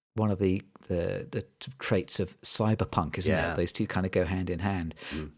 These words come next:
Speaker 1: So, but, like, the, the, the Ghost in the Shell has a much more f-, personal journey, isn't it? It's, it's about one character's ex-, existential crisis.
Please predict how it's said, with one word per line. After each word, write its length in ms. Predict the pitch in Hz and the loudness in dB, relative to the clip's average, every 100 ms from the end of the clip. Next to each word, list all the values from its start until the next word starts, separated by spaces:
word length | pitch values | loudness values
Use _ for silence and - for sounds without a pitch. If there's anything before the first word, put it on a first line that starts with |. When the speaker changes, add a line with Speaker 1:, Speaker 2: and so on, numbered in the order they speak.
| - | 0
Speaker 1:
So, 100 | 151 | 0
but, 260 | 135 135 - | 6 4 8
like, 200 | 135 135 | 4 8
the, 220 | 131 127 | 6 8
the, 420 | 127 120 117 - - _ _ _ _ | 6 6 6 -2 -10 _ _ _ _
the 800 | - - - - - - - - 139 | -6 -4 -4 -6 -6 -6 -8 -10 2
Ghost 200 | 185 - | 4 4
in 40 | 170 | 4
the 40 | |
Shell 180 | 151 147 | 6 6
has 180 | - 156 | 6 2
a 40 | |
much 160 | 165 - | 2 6
more 120 | 147 | 6
f-, 220 | - - 147 - | 6 2 2 2
personal 460 | - 160 156 123 101 | 6 6 8 2 0
journey, 400 | 95 135 127 92 | 6 6 6 4
isn't 180 | 104 110 | 2 0
it? 100 | - | -2
It's, 140 | - | 0
it's 200 | 123 - | 0 4
about 340 | 127 127 113 147 | 6 8 8 8
one 260 | 127 147 139 | 10 10 8
character's 460 | 131 98 - 95 | 2 2 0 0
ex-, 220 | 117 - - | 0 -2 0
existential 680 | 123 131 127 - 107 113 - | 0 2 -4 0 0 0 -6
crisis. 720 | - 101 95 104 - 62 - | 2 4 4 2 -2 -2 -6